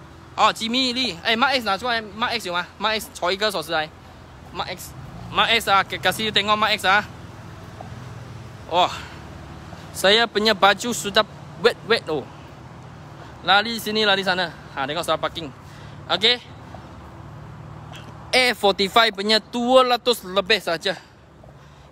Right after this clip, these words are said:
E tiga ratus suka banyak order. Oh. Ini, ini macam, ah, V six ah, V enam punya engine. V six two point five.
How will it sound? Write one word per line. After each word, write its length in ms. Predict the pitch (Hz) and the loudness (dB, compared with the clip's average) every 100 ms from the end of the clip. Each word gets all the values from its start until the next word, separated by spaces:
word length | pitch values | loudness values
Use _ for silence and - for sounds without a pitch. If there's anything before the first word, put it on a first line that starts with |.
| - 254 | -4 0
E 160 | 269 | 0
tiga 320 | 262 254 269 | 2 4 4
ratus 160 | 254 269 247 - | 4 0 -2 -10
suka 320 | - 262 269 | -4 2 4
banyak 240 | 214 220 | 4 2
order. 320 | 180 196 214 - - - - - - - - - - - 160 | 2 2 0 -4 -20 -20 -20 -20 -20 -20 -20 -20 -20 -6 0
Oh. 160 | 202 220 - - - - - - - - - - - - - - - - - | 0 0 -12 -20 -20 -20 -20 -20 -20 -20 -20 -20 -20 -20 -20 -20 -20 -14 -2
Ini, 240 | 202 240 - - - | 2 2 0 -10 -2
ini 160 | 196 | 2
macam, 320 | 226 202 190 143 - - - - - | 4 4 2 -2 -16 -20 -20 -20 -4
ah, 480 | 165 202 233 208 131 - 175 | 4 6 8 4 2 -8 0
V 220 | 233 233 | 4 4
six 240 | - 269 | 2 2
ah, 220 | 202 220 208 | 4 2 0
V 400 | 190 240 247 233 | 0 2 2 0
enam 320 | 185 208 220 156 | 2 4 4 2
punya 220 | 180 208 | 0 0
engine. 320 | 165 175 143 - - - | 0 -2 -4 -10 -20 -4
V 220 | 220 247 | 2 2
six 260 | - 254 190 | 2 -2 -2
two 160 | 240 214 | -2 2
point 180 | 185 170 | 4 6
five. 220 | 202 | 4